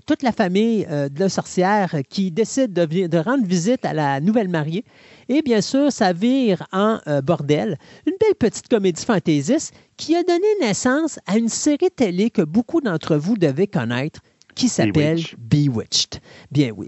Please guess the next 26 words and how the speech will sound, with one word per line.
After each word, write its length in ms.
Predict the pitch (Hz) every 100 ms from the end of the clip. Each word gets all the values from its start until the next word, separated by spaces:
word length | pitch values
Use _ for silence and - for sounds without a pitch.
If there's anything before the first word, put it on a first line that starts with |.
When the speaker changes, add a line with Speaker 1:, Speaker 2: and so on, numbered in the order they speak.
| -
Speaker 1:
ou, 220 | 156 156 139
ou 160 | 143
Ma 140 | 135 135
sorcière 420 | 165 - 190 170
bien-aimée, 540 | 151 139 123 127 156 - - -
avec 420 | 151 143 170 -
l'excellente 680 | 170 175 - 165 147 165 165 165
Elizabeth 640 | 156 185 165 135 160 -
Montgomery, 680 | 151 143 135 120 127 147 - - _
qui 140 | - 294
ne 140 | 220
se 100 | -
rappelle 380 | 165 165 160 139
pas 160 | 190
de 100 | 180
ce 140 | 151 151
petit 540 | - 208 175 - 185
nez 180 | 170 214
qui 160 | - 151
frétille. 760 | - 165 - 185 214 170 113 - - - 120
Euh, 720 | 120 120 120 120 113 117 113
et 120 | 160 165
d'ailleurs, 540 | 185 196 262 254 190
je 160 | 151 147
vous 140 | 180
dirais, 540 | 160 151 170 226 247